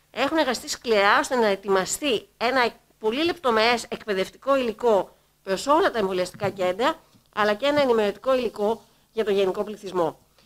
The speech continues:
Δεν θέλω να σας κουράζω με λεπτομέρειες για τα εμβόλια που θα έχουμε στα χέρια μας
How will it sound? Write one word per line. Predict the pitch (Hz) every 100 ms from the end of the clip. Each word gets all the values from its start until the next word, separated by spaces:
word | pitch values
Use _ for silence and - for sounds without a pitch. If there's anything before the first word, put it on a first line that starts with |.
| _ _ 254
Δεν | 320
θέλω | 359 330
να | 277
σας | 269
κουράζω | - 247 233 226
με | 220
λεπτομέρειες | 214 214 214 220 220 202
για | 208
τα | 208
εμβόλια | 196 202 226 285
που | 269 226
θα | 226
έχουμε | 226 233 233
στα | 220 202
χέρια | 190 - 214 208 202
μας | 185 180 -